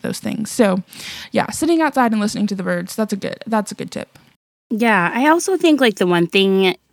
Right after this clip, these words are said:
Speaker 2: that you were saying that brought this thought back to me was I had mentioned to my mom how I feel like generations before us, um,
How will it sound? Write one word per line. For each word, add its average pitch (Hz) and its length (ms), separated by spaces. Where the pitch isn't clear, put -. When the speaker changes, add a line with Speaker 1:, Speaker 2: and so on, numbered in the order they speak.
Speaker 2:
that 175 460
you 175 200
were 175 140
saying 160 320
that 147 200
brought 156 220
this - 380
thought - 220
back 208 240
to 202 100
me 185 300
was 180 400
I 240 120
had 277 100
mentioned 240 320
to 196 80
my 190 160
mom 160 300
how 165 180
I 165 140
feel 160 320
like 147 500
generations 156 680
before 143 480
us, 147 560
um, 139 540